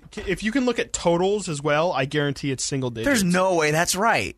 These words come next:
Speaker 2: There's no way that's right. He shot thirty-five percent from three.
Speaker 1: He did have two games, I remember, right before he got traded
Speaker 2: That's
Speaker 1: that
Speaker 2: so
Speaker 1: he looked
Speaker 2: untrue.
Speaker 1: decent. Like, he started hitting, I think he was, like,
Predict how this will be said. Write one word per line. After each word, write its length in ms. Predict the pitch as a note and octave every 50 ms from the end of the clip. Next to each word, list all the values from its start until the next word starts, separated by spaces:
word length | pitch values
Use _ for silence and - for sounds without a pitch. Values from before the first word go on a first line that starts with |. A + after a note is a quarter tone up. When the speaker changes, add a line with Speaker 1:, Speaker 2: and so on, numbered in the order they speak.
| _ _
Speaker 2:
There's 240 | A#3 A#3 G#3+ F#3 E3+
no 460 | F3 F3 F#3 G3 G3+ A3 A#3+ A#3 G#3+
way 200 | G3 F#3+ F#3+ F#3
that's 260 | E3+ D#3+ D3 - -
right. 240 | C#3 C3+ C3 A#2+ A2+
He 80 | B2
shot 280 | A#2+ - D3 C3+ B2+ -
thirty-five 420 | C#3 C#3 C#3 C#3 B2+ - C#3 C3
percent 340 | A#2+ B2 - - B2+ B2+ B2+ -
from 120 | B2 A#2+
three. 400 | A#2+ B2 A#2+ A#2 A#2+ C3 C#3+ D#3 - - - - _ _ _ _ _ _ _ _ _ _ _ _ _ _ _ _ _
Speaker 1:
He 220 | - - A#3 B3+ G#3+
did 320 | D#3 - F3+ G#3+ B3 C#4
have 460 | C#4+ G#3+ A#3+ B3+ A#3+ A#3 G#3 E3+ - - -
two 460 | - - - - G#3 G#3 A3 A#3+ A#3+
games, 520 | F3 E3+ D#3+ D#3 D#3 D#3 D3+ D3+ D3 C#3 C3+
I 100 | D3+ C3
remember, 540 | C3+ C#3 C#3 C3+ C#3 C3+ C3+ C3 C3 C3 B2+
right 460 | B2 B2+ B2+ C#3 D3 D3+ F3 F#3+ F3+
before 400 | E3 F3 E3 - - D#3 D#3 D3
he 140 | C#3 D#3 C#3
got 240 | C#3+ C3 B2+ G#2+
traded 420 | - - - C#3 B2+ B2+ B2 A#2 A2+
Speaker 2:
That's 220 | C#3+ B2 A2+ -
Speaker 1:
that 100 | - C#3 C3
Speaker 2:
so 140 | A2+ G#2
Speaker 1:
he 100 | - D#3+
looked 320 | D3 C#3+ C#3 C#3+ D3 C3+ A2+
Speaker 2:
untrue. 300 | G#2+ G2+ - - - G#2+
Speaker 1:
decent. 420 | C#3 C3+ C3 - - A#2+ - -
Like, 180 | C3+ B2+ B2+ -
he 100 | D3 C#3+
started 420 | - - - D3 C#3+ C#3+ C#3 C3+
hitting, 240 | C3+ C#3 C#3+ C3 -
I 80 | B2+ C3
think 120 | D#3 D#3
he 40 | C#3+
was, 100 | C3+ C3
like, 200 | C#3+ B2+ B2